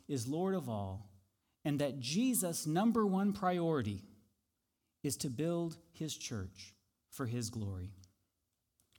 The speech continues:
My question for you this morning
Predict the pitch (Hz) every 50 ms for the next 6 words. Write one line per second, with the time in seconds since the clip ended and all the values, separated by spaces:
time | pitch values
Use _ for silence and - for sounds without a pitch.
0 | _ _ _ _ _ _ _ _ _ _ _ _ _ _ _ _ _ _ _ _
1 | _ - 156 180 202 196 202 202 190 185 - - 190 170 170 - 175 170 170 165
2 | 151 156 147 - - 160 160 151 143 131 127 131 131 131